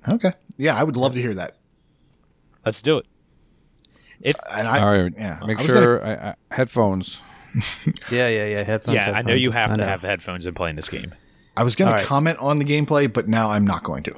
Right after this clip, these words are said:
Speaker 1: I wanna hear your review.
Speaker 4: Well,
Speaker 2: Okay,
Speaker 4: let's,
Speaker 2: good.
Speaker 4: let's set this up and, uh, let's play it over break,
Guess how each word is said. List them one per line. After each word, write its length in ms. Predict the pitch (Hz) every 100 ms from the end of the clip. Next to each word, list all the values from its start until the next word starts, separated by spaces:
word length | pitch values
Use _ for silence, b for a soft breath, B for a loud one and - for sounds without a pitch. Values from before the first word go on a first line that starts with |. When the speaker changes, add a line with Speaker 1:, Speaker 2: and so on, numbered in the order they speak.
| -
Speaker 1:
I 100 | 92
wanna 240 | 98 98 95
hear 400 | 104 101 95 -
your 220 | 92 95
review. 220 | 90 80 - _ _ _ _ _ -
Speaker 4:
Well, 300 | - - 110
Speaker 2:
Okay, 100 | 107
Speaker 4:
let's, 280 | 117 156 -
Speaker 2:
good. 60 |
Speaker 4:
let's 180 | 120 -
set 180 | - 127
this 220 | 156 -
up 260 | 143 131 -
and, 320 | 110 113 110
uh, 440 | 107 107 101 95 - -
let's 180 | 110
play 200 | - 117
it 40 | 117
over 140 | 123
break, 540 | 113 117 110 104 -